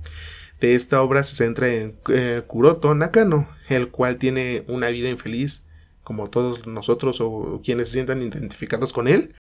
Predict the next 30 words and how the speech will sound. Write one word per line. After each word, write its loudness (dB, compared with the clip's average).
llena 4
de -2
estrés 4
y 2
siendo, 2
eh, 6
consumido 2
por 0
su -6
trabajo. 0
Bueno, 0
es 0
como 0
la 4
vida 0
de -2
un -4
trabajador 2
en 0
Latinoamérica, -4
siendo -4
consumido 0
por -2
su -6
trabajo -2
hasta -6
ya -2
no -4
poder 2
más. -2